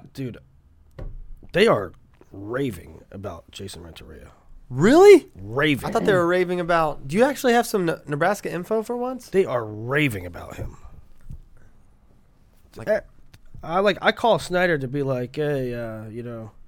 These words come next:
Speaker 1: talk about football and stuff," and he's like, "Dude, Jay Renteria." I'm like, "Shut up about Jay Renteria. You told me every conversation."
Speaker 2: Really?
Speaker 1: Yeah.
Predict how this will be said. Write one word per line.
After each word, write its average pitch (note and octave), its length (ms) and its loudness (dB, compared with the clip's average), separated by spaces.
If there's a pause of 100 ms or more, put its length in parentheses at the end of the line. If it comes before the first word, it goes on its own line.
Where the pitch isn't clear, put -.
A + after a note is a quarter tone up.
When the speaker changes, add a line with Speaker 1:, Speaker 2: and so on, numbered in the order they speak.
(920)
Speaker 1:
talk D3 200 -4
about C3+ 180 -6
football G2 420 -4
and G2+ 100 -8
stuff," G#2+ 260 -10
and A2+ 60 -6
he's G#2+ 140 -8
like, G#2 160 -6 (160)
"Dude, A#2 300 -4
Jay A2+ 200 -8
Renteria." G2+ 560 -12 (140)
I'm C#3 80 -8
like, C3 180 -8
"Shut G3 220 -2
up A#3 160 0
about C#3 160 -4
Jay D3+ 140 0
Renteria. D#3+ 320 0
You A2+ 60 -4
told D3 200 -4
me C#3+ 80 0
every C#3+ 120 -6
conversation." C#3+ 520 -8 (500)
Speaker 2:
Really? G2+ 720 0
Speaker 1:
Yeah. G#2 200 -12